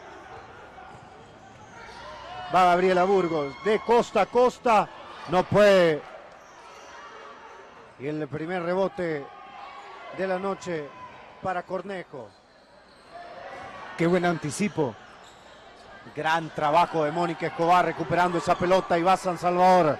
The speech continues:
Speaker 2: Hasta el momento dos balones ha recuperado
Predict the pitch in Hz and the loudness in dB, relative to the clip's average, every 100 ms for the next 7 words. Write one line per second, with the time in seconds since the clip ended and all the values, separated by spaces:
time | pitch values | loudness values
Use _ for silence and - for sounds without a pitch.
0 | - - - - - - - - - - | -6 -14 -14 -14 -18 -18 -20 -20 -20 -20
1 | - - - - - - - - - - | -20 -20 -20 -20 -20 -20 -20 -20 -20 -20
2 | - - - 139 175 165 202 269 233 208 | -20 -20 -10 -4 -2 0 0 0 0 2
3 | 247 202 220 262 170 165 160 175 175 175 | 2 2 2 0 -2 -2 -4 -2 0 2
4 | 170 156 | 2 0